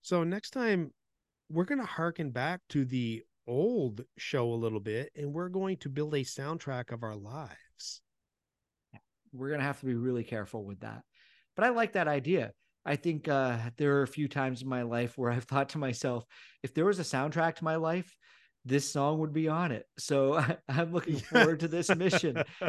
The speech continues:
Speaker 2: And I think other people think that too. So I, you know, we'll open up the Facebook group and we'll talk to people about what might be a soundtrack song to their life. And yeah, I think there might be some fun discussion to go on there. So I'm looking forward to that.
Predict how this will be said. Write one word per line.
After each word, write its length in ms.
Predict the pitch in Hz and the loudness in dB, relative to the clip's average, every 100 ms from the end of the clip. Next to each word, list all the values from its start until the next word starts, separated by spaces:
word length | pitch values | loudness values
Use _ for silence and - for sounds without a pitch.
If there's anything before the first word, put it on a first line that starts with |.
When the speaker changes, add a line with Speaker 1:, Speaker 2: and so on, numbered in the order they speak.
| - | 2
Speaker 2:
And 100 | 233 | 4
I 80 | 247 | 4
think 200 | 269 254 | 4 6
other 200 | 254 240 | 6 4
people 240 | 196 160 | 0 -2
think 220 | - 147 | -2 -4
that 240 | - 139 - | 2 0 2
too. 200 | 175 135 | 2 2
So 380 | - 131 120 117 - - _ | 0 -2 -2 -6 -18 -20 _
I, 120 | 165 - | -6 -6
you 160 | - 180 | -2 4
know, 160 | 151 156 | 4 4
we'll 320 | 165 185 196 | 4 2 4
open 180 | 180 185 | 2 -2
up 80 | 180 | -6
the 80 | |
Facebook 460 | 156 170 151 - 170 | -4 -4 -2 -4 -4
group 280 | 156 165 185 | 0 0 0
and 160 | 147 135 | -2 -2
we'll 100 | 143 | -2
talk 280 | 139 139 | 0 -2
to 60 | - | -4
people 400 | - 147 151 147 | -6 -4 -2 -2
about 380 | 135 135 131 143 - - _ - | 0 0 0 -2 -6 -20 _ -2
what 180 | 151 156 | -2 2
might 260 | 147 143 | -2 0
be 300 | 151 147 151 | -2 -2 -2
a 240 | 165 139 135 | 0 0 0
soundtrack 760 | 117 135 139 131 - 135 135 - | -2 -4 -4 -6 -4 -4 -4 -8
song 500 | - 135 135 131 127 | -8 -4 -4 -4 -6
to 260 | - 131 120 | -6 -6 -4
their 360 | 113 120 160 156 | -4 -2 -2 -2
life. 540 | 120 110 107 98 - _ _ _ _ - | -6 -8 -10 -14 -20 _ _ _ _ -6
And 600 | 131 127 120 120 120 117 | -2 0 -2 -4 -6 -10
yeah, 160 | 180 151 | -12 -10
I 60 | 135 | -8
think 180 | 143 131 | -8 -4
there 120 | 139 | -4
might 220 | 127 127 | -4 -6
be 160 | 135 127 | -6 -6
some 340 | - 131 117 117 _ - | -6 -8 -8 -12 _ -6
fun 200 | 127 131 | -6 -4
discussion 580 | 120 - 120 - 120 | -8 -8 -8 -8 -12
to 80 | 110 | -12
go 220 | 107 117 110 | -10 -10 -10
on 220 | 113 113 | -12 -12
there. 240 | 117 117 117 | -14 -16 -16
So 240 | - 117 - - - | -16 -18 -20 -20 -6
I'm 140 | 147 | -4
looking 200 | 151 160 | -2 -4
forward 200 | 139 180 | -4 -4
to 60 | 160 | -4
that. 200 | 117 | -8